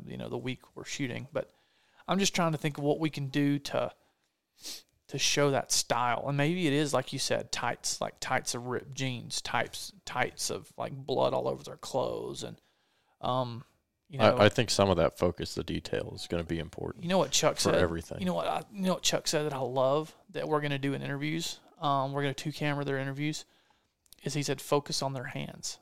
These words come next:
Speaker 1: And I'm like, I was like, "Why is that?" 'Cause I love hands anyway.
Speaker 2: Mm-hmm.
Speaker 1: He said, he said, "A waterfowl guide can't wear gloves." He said, "You can't do crap with gloves on."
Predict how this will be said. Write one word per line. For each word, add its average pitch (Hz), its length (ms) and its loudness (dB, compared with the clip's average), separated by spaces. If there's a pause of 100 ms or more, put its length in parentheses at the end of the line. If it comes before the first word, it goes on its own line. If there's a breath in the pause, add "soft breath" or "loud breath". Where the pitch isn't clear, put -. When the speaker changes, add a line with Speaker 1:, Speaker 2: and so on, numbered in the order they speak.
Speaker 1:
And 151 100 -4
I'm 147 100 -2
like, 131 160 -4 (460)
I 160 60 -4
was 143 100 0
like, 143 140 0
"Why 180 320 4
is 139 120 -2
that?" 139 240 4
'Cause - 120 2
I 165 40 8
love 143 280 8
hands 127 340 -2
anyway. 143 320 0
Speaker 2:
Mm-hmm. 117 220 -4 (840)
Speaker 1:
He - 120 -10
said, 139 380 4 (340)
he 160 120 -4
said, 143 160 2
"A 139 60 0
waterfowl 147 560 4
guide 131 440 0 (360)
can't 147 240 0
wear 120 180 -4
gloves." - 540 -8
He - 80 -2
said, 151 160 0
"You 196 80 -2
can't 151 220 -2
do 143 100 2
crap 120 320 0
with 147 120 -10
gloves 143 320 -2
on." 139 240 -6